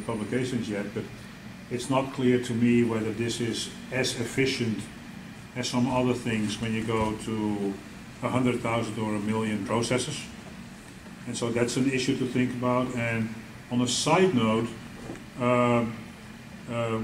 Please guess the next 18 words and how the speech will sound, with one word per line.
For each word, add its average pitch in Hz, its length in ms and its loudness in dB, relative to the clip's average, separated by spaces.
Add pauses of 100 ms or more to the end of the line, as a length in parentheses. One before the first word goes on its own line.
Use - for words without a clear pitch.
we 120 200 4
had 139 220 6
something 131 340 4
like 123 180 4
an 120 100 -2
Omega 127 460 4
model 113 440 2
that 110 220 -2
was 110 220 -6
the, 107 540 -2 (1120)
uh, 104 800 -2
hurricane 120 880 4 (460)
weather 131 280 4
model 120 340 6
that 110 180 0
did 110 140 0
dynamic 107 460 0
grid, 101 200 0